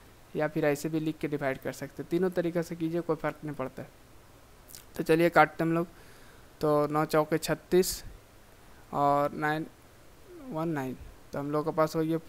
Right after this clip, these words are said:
फ़ोर्टी वन। तो फ़ोर्टी वन है और addition में हम लोग का ट्वेंटी एट, तो हम लोग ऐड कर देंगे इसको, तो टू वन नाइन और यहाँ पे हो गया सिक्स,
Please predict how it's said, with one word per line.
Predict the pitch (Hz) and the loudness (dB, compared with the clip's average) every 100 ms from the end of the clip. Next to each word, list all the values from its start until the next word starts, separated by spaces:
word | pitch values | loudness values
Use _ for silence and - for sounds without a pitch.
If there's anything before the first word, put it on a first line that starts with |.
| - - - | -18 -20 -4
फ़ोर्टी | 156 156 | -2 0
वन। | 151 127 - - - - - - | 0 0 -6 -20 -20 -20 -12 -12
तो | |
फ़ोर्टी | - 160 165 | 0 2 4
वन | 185 185 180 | 6 6 4
है | 190 - - | -2 -6 0
और | 151 151 151 | 4 6 4
addition | 160 151 151 175 | 2 0 0 0
में | 175 175 | 0 0
हम | 170 165 | 0 0
लोग | 160 | 0
का | 175 214 - - - - | 0 -2 -8 -20 -20 -8
ट्वेंटी | 160 151 147 | -6 -2 0
एट, | 131 - - - - - - - - | 0 -4 -18 -20 -20 -20 -20 -20 -12
तो | 151 | -8
हम | 147 | -4
लोग | 151 156 | -4 2
ऐड | 156 165 | 2 2
कर | 170 165 | 0 2
देंगे | 165 170 | 2 2
इसको, | 170 - 175 | 0 -2 -4
तो | 175 160 | -4 -4
टू | - | 0
वन | 165 165 170 190 - - - - | 2 2 0 -2 -10 -20 -20 -16
नाइन | 190 147 139 143 156 202 - - - - - - | -10 -6 -4 -2 -2 -6 -10 -20 -20 -20 -20 -12
और | 143 139 139 139 | -6 -4 -2 -4
यहाँ | 143 | -8
पे | 139 151 | -6 -4
हो | 147 | -4
गया | 160 | -4
सिक्स, | 160 - 139 - | -6 -4 -6 -6